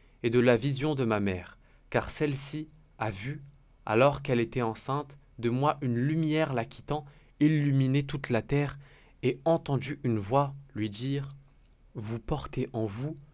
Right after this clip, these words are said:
le maître de cette époque. » Dans Ahmed. Et dans un autre hadith, il dit, « Allah a choisi Ismaïl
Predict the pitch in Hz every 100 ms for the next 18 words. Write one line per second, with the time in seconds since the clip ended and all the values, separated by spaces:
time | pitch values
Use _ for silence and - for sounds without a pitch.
0 | - - 113 113 127 139 - 107 104 -
1 | 110 104 98 95 - - - - - -
2 | - - - - 107 - 110 - 95 87
3 | - - - _ - - 123 135 127 143
4 | 180 - 139 - 113 123 180 - - -
5 | - 117 113 104 156 185 - - - _
6 | - 127 127 151 160 131 117 135 127 156
7 | - 135 135 123 120 151 160